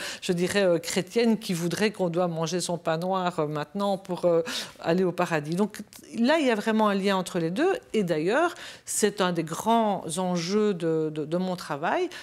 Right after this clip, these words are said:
c'est de soutenir, euh, des, des, des politiques qui font, euh, qui font place aux femmes dans tous les domaines de l'existence. Donc oui, très clairement, c'est, c'est lié.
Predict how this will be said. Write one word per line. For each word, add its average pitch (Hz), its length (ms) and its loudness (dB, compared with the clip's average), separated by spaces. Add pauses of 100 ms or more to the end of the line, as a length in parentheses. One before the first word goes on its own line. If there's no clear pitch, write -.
(140)
c'est 262 520 2
de 165 220 2
soutenir, 262 1040 0
euh, 170 200 0
des, 185 360 0 (100)
des, 156 400 -2
des 180 160 0
politiques 214 680 -2 (380)
qui 247 160 0
font, 269 580 2
euh, 175 880 2 (260)
qui 277 140 2
font 240 160 0
place 240 300 0
aux 202 80 0
femmes 226 380 2
dans 190 180 2
tous 190 180 -4
les 214 120 2
domaines 180 280 0
de 170 80 -4
l'existence. 190 560 -2
Donc 185 220 -6
oui, 220 80 -2
très 226 180 -2
clairement, 180 380 -6
c'est, 160 280 -6
c'est 170 160 -8
lié. 147 340 -10